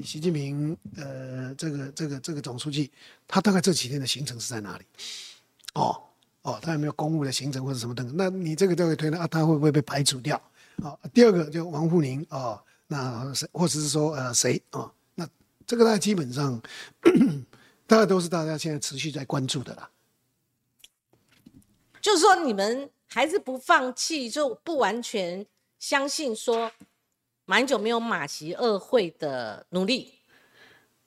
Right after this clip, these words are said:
Speaker 1: 那他有这样的期待。
Speaker 2: 所以你才去看习近平的这个行程嘛，
Speaker 1: <clears throat>
Speaker 2: 对不对？
Speaker 1: 那我，我们会去关注啦。
Speaker 2: 关注，嗯。
Speaker 1: 对，我们会去关注。
Speaker 2: 没有排除掉，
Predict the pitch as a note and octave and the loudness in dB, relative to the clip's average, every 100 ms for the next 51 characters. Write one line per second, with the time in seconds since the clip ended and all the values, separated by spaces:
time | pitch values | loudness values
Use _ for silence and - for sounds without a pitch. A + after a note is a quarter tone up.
0 | _ - - G#3 A#3+ C4 D#4 G#3 E3 A3+ | _ -8 2 4 8 8 8 6 6 8
1 | C#4 F#4 C4 B3+ B3 A3 E4 C#4 - A3+ | 8 8 6 6 4 2 0 -2 -6 -2
2 | E4 D#4 F3+ G#3 G#3+ F#3+ A#3 F#3 - F3 | 6 8 8 4 -2 0 -2 -2 -4 -6
3 | G3 C#3+ D3 - _ - F#3 - G3 F#3+ | -4 -6 -8 -14 _ 6 6 4 2 2
4 | G#3+ A#3 A3 - G3+ F#3+ F3+ G3+ G3+ A3+ | 4 4 2 0 0 0 -2 -4 4 6
5 | A#3 A#3 - - F#3 D3+ - G3+ F3 E3+ | 6 4 -4 -6 -8 -4 -4 -4 -4 -6
6 | F#3+ D#4+ C4 A#3 F#3+ B3 C#4+ - | 4 6 6 4 2 6 6 6